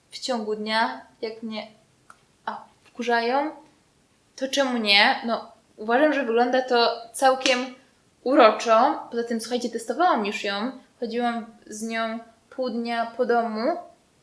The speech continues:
i jak ją zdjęłam, to słuchajcie, ona nie zostawiła odcisków takich nieestetycznych na włosach, więc to jest,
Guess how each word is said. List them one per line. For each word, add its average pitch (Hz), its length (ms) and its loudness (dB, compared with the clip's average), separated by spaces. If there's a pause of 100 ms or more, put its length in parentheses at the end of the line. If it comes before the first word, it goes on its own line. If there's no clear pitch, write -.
(380)
i 262 400 -2
jak 262 180 0
ją 254 120 -2
zdjęłam, 240 500 2
to 262 120 -10
słuchajcie, - 380 -8
ona 226 180 -6
nie 226 160 -8
zostawiła 214 520 -2
odcisków - 840 -8
takich 214 300 -14
nieestetycznych 214 680 -10
na 208 120 -6
włosach, 202 480 -4
więc 214 180 -10
to 214 100 -6
jest, - 340 -8